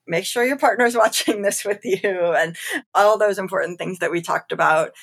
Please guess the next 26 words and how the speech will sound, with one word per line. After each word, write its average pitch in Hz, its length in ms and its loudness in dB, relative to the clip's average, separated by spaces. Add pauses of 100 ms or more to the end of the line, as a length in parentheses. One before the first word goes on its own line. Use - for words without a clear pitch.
(160)
And 190 120 4
it 165 100 0
really 226 180 2
walks 233 240 0
you 277 80 -8
through 254 140 -6
the 196 100 -4
whole 175 180 -6
journey. 147 460 -6
So 185 120 -6
there 185 160 4
are 190 40 4
a 180 40 2
lot 165 120 4
of 170 80 2
breastfeeding 165 420 -4
classes 156 380 -4
out 139 240 -2
there, 151 340 2 (320)
but 156 220 0
this 170 260 0
one 160 280 2
walks 156 320 0
you 160 100 -6
through, 151 720 -6 (100)
like, 147 400 0